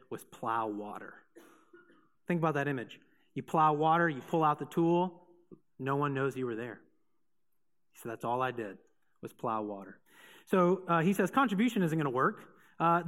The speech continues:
what about satisfaction? Verses twenty-two and twenty-three. So he says, uh, "What has a man from all the toil and striving of heart with which he toils beneath the sun? For all his days are full of sorrow, and his work is a vexation. Even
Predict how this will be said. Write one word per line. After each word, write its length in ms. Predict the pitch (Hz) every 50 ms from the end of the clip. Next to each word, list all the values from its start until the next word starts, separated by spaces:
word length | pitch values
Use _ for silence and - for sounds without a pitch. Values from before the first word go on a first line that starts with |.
| 165
what 140 | 180 208 247
about 160 | 277 254 -
satisfaction? 800 | - - 254 254 247 - - 269 277 269 - - - 139 110 117 -
Verses 280 | - 190 190 196 190 -
twenty-two 420 | - - 226 208 196 196 - 214
and 120 | 196 185 170
twenty-three. 580 | - 196 190 180 175 - 175 175 160 135 113 - - - - - _ _ _ _ _ _ _ _ _ _ _ _ _ _ -
So 140 | - 190 180
he 100 | 196 190
says, 300 | - 208 196 180 156 180
uh, 360 | 170 160 156 151 147 147 147 139
"What 260 | 156 185 247 277 214
has 280 | 190 220 214 220 185
a 60 | 180 175
man 680 | 160 160 160 160 151 147 156 170 190 214 214 214 214 -
from 220 | - - 180 175
all 160 | 175 175 180 170
the 100 | 180 175
toil 320 | - 196 185 180 180 175
and 80 | 170 160
striving 420 | - - 180 170 170 165 165 160
of 80 | 151 147
heart 320 | - - 208 196 185 185 - - - - - _ _ -
with 120 | 175 -
which 140 | 190 180 -
he 100 | 180 160
toils 400 | - - - 202 196 185 175 160
beneath 300 | 165 165 160 160 160 160
the 60 | 165
sun? 360 | - - - 202 190 147 120 -
For 300 | - 156 147 143 147 - -
all 120 | 175 170
his 120 | 165 156 139
days 320 | 147 156 156 156 156 143
are 80 | 139 127
full 240 | - - 160 143
of 60 | 131 -
sorrow, 480 | - - 151 143 143 139 139 139 143 139
and 80 | 127
his 120 | 127 120 127
work 260 | 143 147 147 147 139
is 100 | 127 131
a 60 | 127
vexation. 640 | 120 135 131 - - - 139 135 135 - 123 113 110 - -
Even 340 | 170 180 165 180 170 170